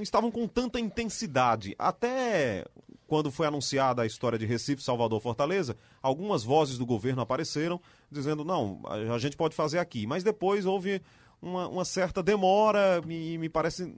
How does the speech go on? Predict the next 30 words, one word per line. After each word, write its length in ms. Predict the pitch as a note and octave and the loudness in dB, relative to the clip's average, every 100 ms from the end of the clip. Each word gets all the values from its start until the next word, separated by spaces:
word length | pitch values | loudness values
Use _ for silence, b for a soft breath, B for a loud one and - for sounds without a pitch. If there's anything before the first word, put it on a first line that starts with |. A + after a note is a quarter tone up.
| - | -12
eu 100 | - | -6
não 140 | G#3+ F#3+ | -4 -2
diria 200 | G#3 G#3 | 2 4
proposital, 720 | G#3 - G3+ A3 - B3 B3+ | 2 4 2 2 0 2 4
mas 200 | B3 - | 2 -2
ficou 180 | A#3 A3 | -2 0
aquela 220 | A3+ G3+ | 2 2
coisa, 260 | G#3 F#3+ | 2 0
vai, 180 | F#3 A3 | 0 0
tá 280 | F#3 - G#3+ | -2 0 4
demorando 420 | A3 G#3+ G#3 G3+ | 4 4 2 2
aqui, 240 | F#3 B3 A#3+ | 2 0 -2
tá 100 | G#3 | 0
demorando 380 | G#3 G3+ G3 | 2 2 2
aqui, 320 | F#3 F#3 G#3 - b b | 0 0 -6 -8 b b
e 140 | C#3 D3 | 2 2
aí 240 | D3+ F3 | 2 0
ficou 340 | - - E3 | -6 0 0
com 140 | D#3+ D#3+ | 2 0
a 80 | D#3+ | 4
Bahia. 400 | D#3 B2+ A2 - b b b b - | 6 6 4 2 b b b b -4
Como 160 | F#3+ | 0
é 40 | A3 | 0
que 80 | |
você 480 | - A3+ G#3 E3+ C3 | 6 8 8 6 -2
encarou 420 | D#3+ E3+ E3+ D#3 D#3 | -2 2 4 6 4
essa 300 | - C#3+ B2+ | 4 4 4
escolha 460 | - - F#3+ E3 | 0 2 2 4
pela 200 | D3+ C#3+ | 2 2
Bahia? 560 | C#3+ C3 D#3 F3+ F#3 | 4 4 2 2 2